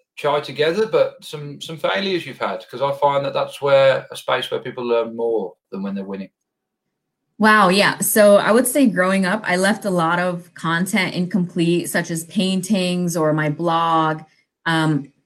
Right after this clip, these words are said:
Speaker 2: photography, anything that really used my imagination and I was creative with, I didn't complete them because I allowed other people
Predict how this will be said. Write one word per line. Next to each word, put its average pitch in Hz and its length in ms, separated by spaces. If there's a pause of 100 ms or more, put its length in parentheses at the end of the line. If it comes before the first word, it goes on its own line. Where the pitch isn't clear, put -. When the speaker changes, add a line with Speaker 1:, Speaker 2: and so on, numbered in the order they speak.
Speaker 2:
photography, 190 1000 (140)
anything 247 460
that 180 360
really 208 240
used 202 240
my 196 80
imagination 175 1080
and 160 120
I 160 60
was 165 180
creative 180 480
with, 269 340 (260)
I 190 60
didn't 233 320
complete 214 640
them 156 400
because 208 720 (160)
I 170 160
allowed 180 520
other 180 300
people 185 880